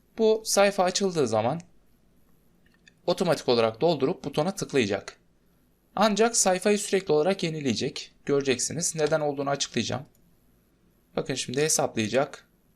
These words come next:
Hiç daha oynamıyorum. Bakın beş nokta üç, e, beş üssü üç, yüz yirmi beş buldu.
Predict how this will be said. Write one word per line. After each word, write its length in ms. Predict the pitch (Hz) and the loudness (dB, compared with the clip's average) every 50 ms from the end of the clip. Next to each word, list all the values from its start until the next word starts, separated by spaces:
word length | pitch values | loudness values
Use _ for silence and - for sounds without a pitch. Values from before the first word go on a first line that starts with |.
| _ _ _ _ - | _ _ _ _ -8
Hiç 220 | 127 135 - - | -6 -6 -4 0
daha 140 | - 135 127 | 2 2 2
oynamıyorum. 420 | 131 135 131 117 110 110 143 151 143 | 2 0 -2 -4 -6 -6 -4 -2 -2
Bakın 300 | 135 - 113 107 98 107 | -2 -2 -2 -6 -4 -2
beş 200 | 165 175 - 135 | -4 -4 -2 -2
nokta 320 | 131 123 123 - 170 - | -2 -2 -2 -2 -2 -2
üç, 320 | - 147 147 - - - - 120 | -2 -2 -4 -4 -6 -6 -4 -4
e, 120 | 117 101 | -2 -2
beş 180 | 151 160 - 143 | -2 -2 -2 -4
üssü 200 | 135 - - 139 | -4 -4 -2 -2
üç, 260 | 196 - - - - | -2 -4 -4 -4 -4
yüz 140 | 147 143 135 | -4 -2 -4
yirmi 160 | 143 143 143 | -4 -4 -4
beş 200 | 139 131 - - | -4 -4 -2 -2
buldu. 300 | 208 104 - 208 233 | -2 -2 -2 -2 -4